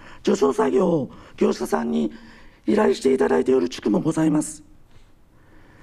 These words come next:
自治会単位で対応できないというような作業につきましては、例えば、もう一つ大きな、えー、自治会組織単位、住民自治協議会というような中で、何らか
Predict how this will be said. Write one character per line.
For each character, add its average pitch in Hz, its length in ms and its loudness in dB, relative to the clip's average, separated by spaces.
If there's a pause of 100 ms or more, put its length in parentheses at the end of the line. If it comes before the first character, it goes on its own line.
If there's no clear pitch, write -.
(320)
自 214 80 0
治 - 100 -2
会 440 180 4
単 - 240 0
位 - 40 -2
で 185 220 2 (400)
対 139 240 2
応 139 80 4
で 143 160 2
き 107 100 -4
な 78 140 0
い - 80 -2
と - 140 -4
い 113 80 0
う 123 40 2
よ 240 80 2
う - 40 0
な 175 180 0 (380)
作 208 200 0
業 403 160 2
に 185 120 0
つ - 120 -16
き 240 80 0
ま - 140 2
し - 60 -14
て 185 100 -2
は、 143 200 -4 (460)
例 - 260 0
え - 40 2
ば、 180 260 -2 (440)
も 208 140 2
う - 20 4
一 - 160 0
つ - 120 -6
大 - 200 0
き - 120 -6
な、 151 300 -2 (640)
え 139 340 -2
ー、 - 0 - (320)
自 190 100 -2
治 - 80 -4
会 208 180 0
組 190 120 -2
織 - 200 -12
単 202 260 0
位、 117 160 -4 (400)
住 202 180 0
民 226 160 2
自 - 140 -6
治 - 100 -4
協 - 180 4
議 - 80 0
会 175 360 -2 (320)
と 151 200 0 (360)
い 220 80 4
う 247 40 6
よ 285 60 4
う - 20 4
な 202 100 2
中 202 280 0
で、 139 260 -6 (540)
何 226 180 0
ら 208 100 0
か 190 200 -2